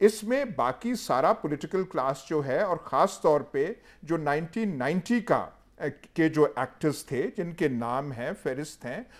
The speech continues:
उस ज़माने में मैंने पहले भी कहा था, एक तो ऐसे सियासी इसमें नाम है जो बरमला, अ, on record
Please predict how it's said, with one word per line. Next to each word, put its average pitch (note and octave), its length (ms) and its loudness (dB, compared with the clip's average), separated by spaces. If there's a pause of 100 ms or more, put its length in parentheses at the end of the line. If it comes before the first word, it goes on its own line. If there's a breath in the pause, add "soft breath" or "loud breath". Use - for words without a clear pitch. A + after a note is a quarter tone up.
(140 soft breath)
उस G3+ 200 2
ज़माने C3+ 420 0
में A3 140 -2
मैंने C#3+ 240 -2
पहले B2+ 340 0
भी D3+ 160 -2
कहा G2+ 260 -6
था, A#3+ 360 -6
एक F3 280 0
तो G3 220 0
ऐसे D#3 260 0
सियासी D#3+ 420 0
इसमें D#3+ 420 -6
नाम C3+ 340 -2
है D3+ 300 -6 (300 loud breath)
जो G#3+ 160 4
बरमला, F#3+ 800 6 (380)
अ, C3 500 2
on F#3+ 200 10
record F3 460 6